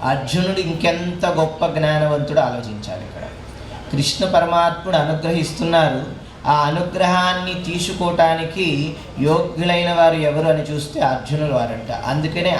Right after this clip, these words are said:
ఆయనకి ఆ అనుగ్రహాన్ని ప్రసాదింపచేశారు. అలాగే ఈ యొక్క మార్గశిర మాసంలోనే త్రయోదశిని హనుమద్ వ్రతము అని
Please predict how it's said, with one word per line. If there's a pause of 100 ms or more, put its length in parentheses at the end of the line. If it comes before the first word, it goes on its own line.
(100)
ఆయనకి (280)
ఆ
అనుగ్రహాన్ని (160)
ప్రసాదింపచేశారు. (1120)
అలాగే (380)
ఈ
యొక్క (160)
మార్గశిర
మాసంలోనే (1040)
త్రయోదశిని (1700)
హనుమద్
వ్రతము (200)
అని